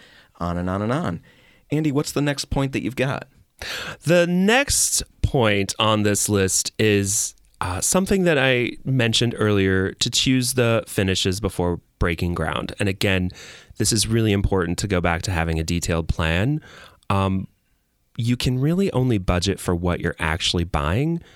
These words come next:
Speaker 2: And it is at a minimum very critical.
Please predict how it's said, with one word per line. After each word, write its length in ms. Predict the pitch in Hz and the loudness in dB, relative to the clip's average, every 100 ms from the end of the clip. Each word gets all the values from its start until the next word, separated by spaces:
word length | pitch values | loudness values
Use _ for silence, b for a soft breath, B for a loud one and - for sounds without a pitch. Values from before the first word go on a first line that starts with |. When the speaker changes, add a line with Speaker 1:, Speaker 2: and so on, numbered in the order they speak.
| B B B - | B B B -4
Speaker 2:
And 300 | - 107 107 - _ _ _ | -2 0 -2 -8 _ _ _
it 140 | 131 131 | 0 2
is 200 | 127 120 | 0 0
at 120 | 120 | -2
a 60 | 110 | 0
minimum 640 | 113 135 151 131 104 104 | 2 2 2 2 0 -2
very 380 | 101 120 107 98 | -2 0 2 0
critical. 640 | - 90 90 90 87 87 | 0 0 0 0 0 0